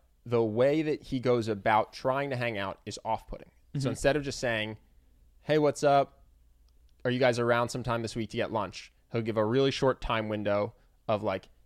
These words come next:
Speaker 1: "Hey, let's get food right now." Or he'll be like, "Hey, let's get food right now, and you have to do it because X, Y, Z." And there'll be, there'll be these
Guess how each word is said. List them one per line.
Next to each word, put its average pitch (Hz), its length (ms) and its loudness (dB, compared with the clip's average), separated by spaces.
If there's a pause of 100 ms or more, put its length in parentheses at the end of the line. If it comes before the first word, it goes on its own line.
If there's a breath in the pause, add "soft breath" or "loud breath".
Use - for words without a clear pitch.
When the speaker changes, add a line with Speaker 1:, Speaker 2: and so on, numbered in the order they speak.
(100)
Speaker 1:
"Hey, 135 180 2
let's 127 220 0
get 131 160 -2
food 123 260 -4
right 110 240 2
now." - 300 -10 (160)
Or 156 220 8
he'll 127 120 4
be 120 160 -2
like, 110 300 2 (220)
"Hey, 139 140 0
let's 123 200 0
get 120 120 -8
food 120 180 -4
right 110 180 0
now, 104 380 -2 (120)
and 101 480 -6 (560)
you 113 120 -4
have 117 260 2
to 120 80 -10
do 104 160 -6
it 98 100 -8
because 104 340 -4
X, 95 160 -6
Y, 95 160 -6
Z." 92 160 -10
And 85 120 -14
there'll 117 100 2
be, 113 260 -4
there'll 113 140 2
be 107 180 -6
these 101 460 -8